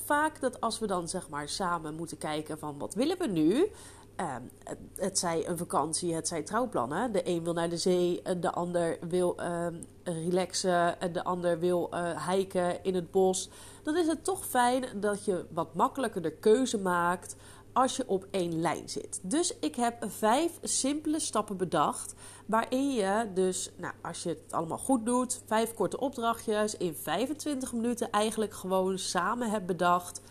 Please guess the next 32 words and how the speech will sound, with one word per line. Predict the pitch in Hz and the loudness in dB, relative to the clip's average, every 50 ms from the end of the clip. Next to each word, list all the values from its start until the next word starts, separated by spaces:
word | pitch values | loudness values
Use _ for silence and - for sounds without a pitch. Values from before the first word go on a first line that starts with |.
| - - - - - - - 160 | -20 -20 -20 -20 -20 -18 -16 -2
dit | - 208 240 240 | 0 0 2 2
wordt | 240 226 226 - | 0 -2 -2 0
onze | - 208 208 196 185 196 196 190 - - | 0 0 0 0 0 0 0 0 -2 -4
globale | - - - - 190 185 180 165 165 156 156 156 160 165 | -10 -10 -2 0 2 2 4 2 2 2 2 0 0 2
lijn. | 170 185 180 165 143 - - - - - - - - - - - - - | 2 4 4 4 2 -2 -6 -10 -14 -18 -20 -20 -18 -20 -20 -20 -12 -4
En | - 247 226 - - - | -4 -4 -4 -4 -2 2
als | 247 277 269 - | 2 2 4 2
jullie | 294 247 247 | 0 0 2
dat | 214 233 226 226 220 | 0 0 0 0 -2
netjes | 226 233 226 226 220 208 - | -2 -2 -2 -2 -4 -6 -6
op | - 190 - | -8 -10 -10
papier | - - - 233 247 277 254 190 | -12 -10 -6 -2 0 0 0 0
hebben | 185 170 156 151 | 0 -2 -2 -4
gezet, | - 165 156 - 220 262 359 440 - - - 202 | -6 -6 -2 0 2 2 2 0 -2 -4 -6 -4
dan | 185 214 214 208 202 196 | -2 0 0 0 0 -2
zul | 185 208 247 254 | -2 0 0 0
je | 233 - | 0 0
ook | - 180 - | -2 -2 -2
merken | 180 202 220 247 262 277 262 - 247 226 | -2 0 0 0 0 -2 -2 -4 -4 -2
dat | 196 190 190 - - - | 0 -2 -2 -4 -6 -4
keuzes | - 302 320 359 359 349 320 285 - | 0 2 4 4 4 2 2 0 -2
maken | 254 254 269 262 262 262 262 254 - 247 233 240 247 240 - - - - - - | 0 2 4 4 6 4 4 2 2 2 2 2 2 0 -4 -12 -18 -18 -10 -4
heel | 185 185 175 214 262 311 370 349 302 | -2 2 4 4 4 4 4 2 2
veel | - 285 302 294 277 | 2 2 2 2 2
makkelijker | 247 269 269 262 - 269 240 240 233 - 226 220 220 - - - - 196 175 | 2 2 0 0 0 0 -2 0 0 0 0 0 0 0 -2 -4 -6 -4 0
wordt | 190 202 196 202 196 190 - - - - - | 2 2 4 4 2 0 -2 -6 -8 -10 -12
dan, | 180 165 170 185 175 170 165 160 - - | -12 -4 -2 -2 0 0 -2 -6 -10 -8
eh, | 165 160 156 151 151 151 156 - - - | -8 -8 -6 -8 -8 -10 -12 -16 -14 -8
het | - 220 214 - | -8 -8 -6 -4
misschien | 190 - - - 160 156 151 | -4 -6 -4 -6 -6 -6 2
nu | 180 269 294 | 4 6 6
is. | 381 - 185 143 - - - - - - | 6 6 4 4 4 2 -2 -4 -4 -6